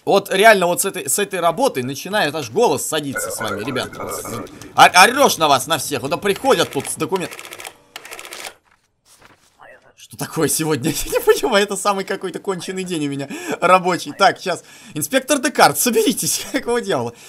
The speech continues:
Восемьдесят третий, восемьдесят второй, двенадцатый, четырнадцатый. Двенадцатый, одиннадцатый.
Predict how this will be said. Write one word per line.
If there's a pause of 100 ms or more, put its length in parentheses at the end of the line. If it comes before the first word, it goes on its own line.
(140)
Восемьдесят
третий,
восемьдесят
второй,
двенадцатый,
четырнадцатый. (240)
Двенадцатый,
одиннадцатый.